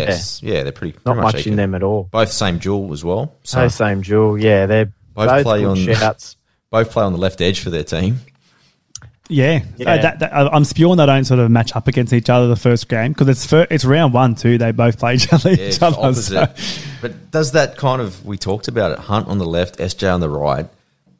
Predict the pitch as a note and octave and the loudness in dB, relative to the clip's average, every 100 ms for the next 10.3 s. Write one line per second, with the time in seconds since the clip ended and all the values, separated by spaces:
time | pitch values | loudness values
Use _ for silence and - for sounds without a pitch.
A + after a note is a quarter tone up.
0 | _ _ _ B2 C3+ D3+ G2+ B2 B2+ E2+ | _ _ _ -10 -2 -2 0 -2 -2 -4
1 | F2 G2 F#2+ F#2 F#2 E2 F#2 A2+ - - | -4 -4 -2 -2 0 -2 -2 -6 -4 -4
2 | F#2+ E2+ - C3+ D3+ G2 F2+ - - - | -2 -4 -4 -6 -4 -4 -4 -6 -12 -18
3 | _ _ _ _ _ B2+ C#3 A#2+ C#3 C#3+ | _ _ _ _ _ -2 -2 -2 -2 -2
4 | B2+ C3+ D3 C#3+ B2+ C3+ B2 - A2+ A2 | 0 4 4 4 2 -2 -2 -2 -4 -2
5 | G#2 G#2+ G#2+ - B2+ D3+ C#3+ - A#2 G2 | 0 0 -2 0 0 0 -2 0 0 0
6 | G#2+ F#2+ F#2+ A2+ G#2 C#3 C3 B2 A2 - | -2 -4 -6 -8 0 0 0 -2 -4 -4
7 | A2+ F#2+ - A2+ A#2+ C#3 C#3 C3+ A#2+ G#2+ | -6 -6 -8 -6 -4 -4 -4 0 0 2
8 | G#2 G2 - G#2+ G2+ F#2 - _ _ _ | 2 0 -4 -4 -2 -2 -6 _ _ _
9 | - _ - A2+ A2+ C3+ C#3 C3+ A#2+ - | -20 _ -8 -6 -4 0 2 4 4 0
10 | G#2+ C3+ | 0 4